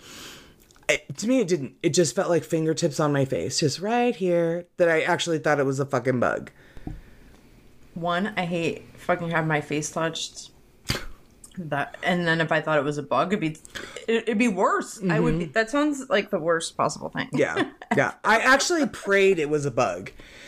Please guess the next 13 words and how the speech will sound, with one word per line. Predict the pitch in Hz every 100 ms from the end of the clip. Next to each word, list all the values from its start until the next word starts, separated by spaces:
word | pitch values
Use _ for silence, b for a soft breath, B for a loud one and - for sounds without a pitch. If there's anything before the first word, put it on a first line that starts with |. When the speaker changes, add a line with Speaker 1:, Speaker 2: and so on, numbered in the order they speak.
| B B -
Speaker 1:
And | 196
then | 202
when | 196
I | 185
was | 180
like, | 180 175
"Okay, | 175 170
can | 156 165
you | 156
stop?" | - 156 151 180 -
It | 151 -
went | 131 123
away. | 123 113 71 143